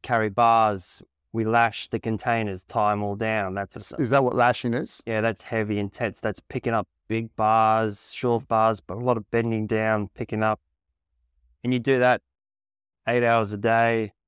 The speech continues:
Speaker 1: or for a few days in a row, it takes a toll on you. I remember going around to seniors, said you can use these for short workouts. Like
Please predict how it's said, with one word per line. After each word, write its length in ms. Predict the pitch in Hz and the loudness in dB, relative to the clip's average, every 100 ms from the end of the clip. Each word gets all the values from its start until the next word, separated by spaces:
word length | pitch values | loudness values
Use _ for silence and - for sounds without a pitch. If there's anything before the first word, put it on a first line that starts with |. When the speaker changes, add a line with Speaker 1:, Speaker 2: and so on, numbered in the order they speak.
| _ - | _ -10
Speaker 1:
or 240 | 95 92 _ _ | -10 -10 _ _
for 160 | 101 | -8
a 40 | 98 | -6
few 280 | - 120 | -2 0
days 320 | 110 110 110 107 | 2 2 0 -2
in 60 | |
a 100 | 104 | -2
row, 360 | 110 110 101 107 _ _ _ _ _ - | 0 0 -2 -4 _ _ _ _ _ -14
it 120 | - | -8
takes 280 | 113 98 - | -6 -6 -8
a 60 | |
toll 320 | - 143 185 135 | -2 -2 0 -4
on 100 | 64 | -8
you. 100 | - _ _ _ _ _ - | -16 _ _ _ _ _ -6
I 100 | 95 | 0
remember 300 | 131 147 147 | 2 2 0
going 220 | 131 131 | 2 2
around 160 | 123 120 | 2 0
to 80 | 107 | -2
seniors, 460 | - 123 117 110 | -4 -2 0 -2
said 220 | - 117 117 | -4 -4 -2
you 140 | 117 | -4
can 180 | 123 117 | -2 0
use 400 | 120 127 123 - | 2 0 -2 -2
these 360 | 120 113 104 | -2 -2 -4
for 300 | - 110 101 - _ _ _ _ _ _ | -8 -4 -4 -6 _ _ _ _ _ _
short 560 | - - 131 120 113 | -8 -2 0 0 -2
workouts. 880 | 120 117 110 120 110 110 98 - - - _ _ - | 0 0 0 0 0 0 -2 -10 -14 -14 _ _ 0
Like 220 | 113 | 2